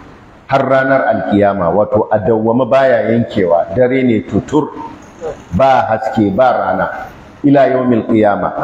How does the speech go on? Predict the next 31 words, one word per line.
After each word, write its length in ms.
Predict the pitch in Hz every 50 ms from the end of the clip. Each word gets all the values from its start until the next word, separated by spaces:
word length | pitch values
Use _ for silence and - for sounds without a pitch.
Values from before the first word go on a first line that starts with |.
| - - 131
har 120 | 135 135 135
ranar 480 | 135 139 139 139 139 135 135 127 -
alkiyama. 800 | - - 107 - - - 104 98 98 98 92 87 82 - - - - - - - - - - - - -
Man 320 | 92 110 123 131 131 123
ilahun 560 | 123 117 113 117 113 110 - 107 98 95 90 101
ghairullahi 800 | 107 104 104 98 98 92 95 95 101 98 98 95 98 95 92 92
ya'tikum 640 | - - - - 110 110 101 - 101 95 92 87
bi 80 | 92 101
dhiya. 560 | 87 - 95 95 92 90 - - - - - - - - - - - - - - -
To, 240 | 107 101 101 107 107
wani 80 | 107
abun 400 | 87 80 101 101 135 147 147 131
bauta 400 | 123 113 107 - - 123 120 120 120
ne 140 | 113 104 98 87
ba 160 | 95 92 90
Allah 400 | - - 117 113 107 104 95 92 - -
ba 100 | 107 95 - - - - - - - - - - - -
da 160 | 92 90 98
zai 240 | 95 90 117 117 104
zo 160 | 90 107 107
muku 240 | 107 107 110 - 107
da 160 | 80 - -
haske? 400 | - 107 - - - 123 113 - - - - - - - - - - - - - - - - - - - - - -
Afala 400 | 139 139 - 120 110 110 104 -
tasma'un. 640 | - 104 - - 107 101 95 92 101 101 95 87 - - - - - - - - - - -
To, 80 | 104 101 -
shin 160 | - 139 127
ba 80 | 101 104
za 140 | 104 120 120
ku 100 | 120 120
saurara 460 | - 120 113 117 107 98 95 104